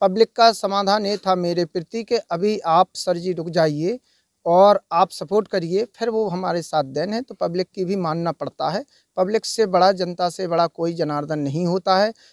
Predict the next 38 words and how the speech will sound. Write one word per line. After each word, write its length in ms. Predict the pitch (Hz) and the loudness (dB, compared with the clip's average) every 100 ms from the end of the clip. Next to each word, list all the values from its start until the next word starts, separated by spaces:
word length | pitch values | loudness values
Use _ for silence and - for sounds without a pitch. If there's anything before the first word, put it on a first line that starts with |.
| _ | _
तो 80 | 180 | -6
उसकी 320 | 170 - 220 | -6 -6 -4
भी 120 | 208 | -2
बात 280 | 220 190 185 | 0 4 2
मान 260 | 185 170 175 | 2 -4 -4
के 120 | 175 | -6
चलना 300 | 160 151 160 | -6 -4 -4
पड़ता 360 | 170 175 175 190 | -4 -6 -2 0
है। 120 | 202 | 0
तो 140 | - | -2
मेरा 300 | 180 160 180 | -6 -2 -2
समर्थन 520 | 170 156 156 151 160 | -2 -4 -10 -10 -12
जो 180 | 156 143 | -8 -6
है 380 | 127 143 175 269 - - _ - | -6 2 2 2 -2 -20 _ -6
वो 100 | 180 | -4
मिशन 680 | 170 156 151 151 156 - 226 | -2 -4 -6 -6 -6 -4 -2
मूवमेंट 500 | 196 180 175 208 214 | 0 0 -2 -2 -4
जो 320 | 208 214 214 _ _ - | -4 -2 -4 _ _ -8
मानवर 320 | 170 190 214 | -4 0 2
कांसीराम 600 | 196 185 196 214 202 196 | 0 -2 -4 -2 2 2
से 200 | 185 - | 0 -2
आपका 360 | 185 180 _ 175 | 2 2 _ -4
था, 280 | - - 214 | -4 0 0
मैं 200 | 233 208 | 0 -6
पुनः 320 | - 170 220 | -6 0 0
जीवित 320 | 185 196 185 | 0 -4 -4
करना 300 | - 180 175 | -4 -4 -4
चाहता 320 | 165 160 156 | -2 -2 0
हूं 220 | 190 226 226 | -2 -2 -2
और 100 | 220 | -2
मेरे 400 | 180 202 233 247 | 0 4 4 4
भी 140 | 233 | 2
विचार 360 | 208 190 208 208 | -4 -2 0 0
उन्हीं 300 | - 196 208 | -4 -10 -8
पे 120 | 196 | -10
चलते 340 | 180 165 170 | -8 -8 -6
हुए 240 | 165 196 220 | -4 -4 -4
मैं 160 | 220 | -6